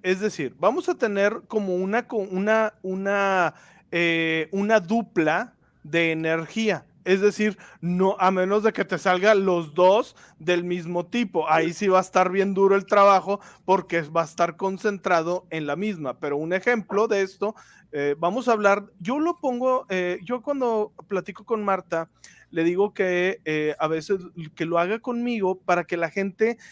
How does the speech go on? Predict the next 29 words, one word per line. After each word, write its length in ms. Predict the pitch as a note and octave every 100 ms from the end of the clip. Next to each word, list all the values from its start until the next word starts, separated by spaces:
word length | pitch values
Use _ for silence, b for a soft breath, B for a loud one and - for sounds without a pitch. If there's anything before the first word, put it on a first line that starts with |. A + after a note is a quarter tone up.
| B -
empiece 960 | F#3 F#3 - G3+ G3+ F#3+ - A3 A3 _
a 320 | F3+ F3+ F3 E3+
darse 400 | G3 G3+ - A#3+
cuenta 560 | - A3 A3 - F#3 F#3
de 240 | E3 F3
más 260 | F3 F#3 A3+
o 60 |
menos 300 | G#3+ G3+ G#3+
cómo 440 | - G#3 G#3+ G#3 G#3
es, 480 | G#3+ C4 C#4 - _ b b b -
eh, 420 | E3+ E3+ E3+ -
esto 560 | F#3+ G3+ - - A3+ -
y 140 | G3+
para 260 | D#3+ F#3 F3
que 120 | F3+
se 180 | - E3+
den 380 | E3+ F3+ G3+ G#3 B B
la 260 | E3+ F#3 E3+
idea 600 | E3+ E3 F3+ F3+ F#3 G#3
de 180 | E3 E3
cómo 220 | F3 F3+
se 120 | F3 D#3+
está 180 | -
trabajando. 560 | D3 D#3+ D#3+ G#3 F#3 D3
Un 140 | G3 A#3
ejemplo 380 | B3 A#3 A#3
de 100 | A3+
esto 240 | A#3 - F#3+
es, 180 | D3+